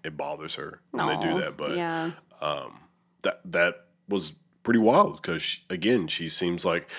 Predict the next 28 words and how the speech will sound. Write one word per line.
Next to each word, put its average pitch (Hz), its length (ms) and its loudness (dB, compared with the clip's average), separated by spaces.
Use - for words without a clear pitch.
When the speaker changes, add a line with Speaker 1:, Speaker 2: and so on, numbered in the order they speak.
Speaker 1:
she - 140 0
Speaker 2:
She's 214 80 8
Speaker 1:
does 226 100 12
Speaker 2:
so 220 160 10
confident, 196 560 4
Speaker 1:
Yeah, 247 120 12
Speaker 2:
yeah. 185 220 6
Speaker 1:
she 170 80 6
seems 104 200 2
like 90 80 0
a 85 80 0
very 104 280 8
confident 101 480 -2
person. 92 400 -2
She - 140 -2
doesn't 117 220 6
seem 104 280 4
like 87 140 0
she's, 85 260 -4
like, 78 220 -6
overly 92 380 0
cocky - 500 4
or 71 80 -4
anything, 95 440 -4
but 98 140 -4
she 104 340 -2
doesn't 127 240 8
seem 120 600 4